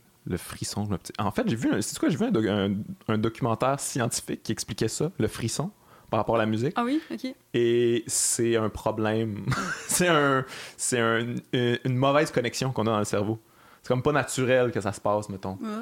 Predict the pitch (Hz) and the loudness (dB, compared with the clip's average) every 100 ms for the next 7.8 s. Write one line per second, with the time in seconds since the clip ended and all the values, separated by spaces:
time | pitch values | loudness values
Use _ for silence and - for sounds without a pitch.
0 | - - - 117 117 120 123 120 113 117 | -12 -10 -4 -2 0 0 0 0 0 0
1 | 104 - 101 123 117 113 107 107 110 123 | 0 0 -2 -2 0 2 2 4 2 0
2 | 117 107 101 101 - - 110 104 110 127 | 0 0 2 0 -2 -8 -6 -4 0 2
3 | 113 110 107 - 113 117 120 - - - | 2 2 2 0 0 2 0 -6 -14 -4
4 | 107 104 98 110 113 110 - 113 107 120 | 0 2 2 2 2 0 0 2 2 2
5 | 107 98 - 110 110 113 101 92 - 98 | 2 0 2 2 4 2 0 -2 -2 -2
6 | 110 98 95 101 98 95 - 233 226 214 | 0 -2 2 2 2 0 -2 -2 0 -2
7 | 214 - - 220 220 - - | -8 -12 -14 -8 -4 -4 -4